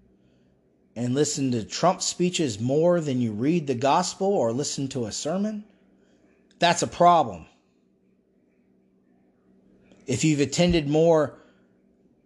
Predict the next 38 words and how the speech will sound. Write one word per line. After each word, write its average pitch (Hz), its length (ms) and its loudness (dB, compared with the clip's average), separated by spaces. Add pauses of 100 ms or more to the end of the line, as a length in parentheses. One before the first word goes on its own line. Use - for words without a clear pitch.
(140)
conservative 170 680 2
or 139 100 0
Republican 160 720 0
rallies 160 480 2
than 143 140 -4
you've 127 140 -4
attended 151 440 -6
church, - 640 -2 (480)
that's 156 320 2
a 131 40 -6
problem. 135 640 2 (560)
If 135 240 -8
you 160 120 0
have 156 120 4
a 143 100 2
brother 151 360 2
in 139 80 -6
Christ 160 480 0
but 131 100 -2
is 120 220 -4
not 139 200 -2
a 151 60 2
Republican 156 640 0
and 127 160 -2
you 120 100 -2
have 120 260 -6
an, 143 300 -2 (120)
um, 117 300 -2
problems 160 460 0
with 165 160 -4
him 180 160 2
because 131 320 -4
of 135 60 -8
his 151 200 0
beliefs, 180 480 -2 (340)
that's 127 480 0
a 127 60 0
problem. 117 640 0